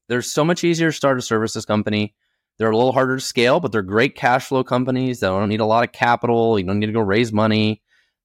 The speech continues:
Um, you can just slowly grow the company. And, like, my company Full Scale, five years later, has three hundred employees,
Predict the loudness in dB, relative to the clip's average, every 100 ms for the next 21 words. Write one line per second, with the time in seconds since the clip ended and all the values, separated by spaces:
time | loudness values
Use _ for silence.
0 | -6 -2 0 -2 -4 -2 -2 -2 -6 -2
1 | 2 2 0 0 0 0 0 -2 0 0
2 | 0 0 -2 -2 -2 0 -2 -2 -2 -4
3 | -4 -2 -2 -2 -4 -2 0 2 0 0
4 | 0 0 2 0 -4 -10 -2 0 2 2
5 | 0 0 2 2 0 -6 -16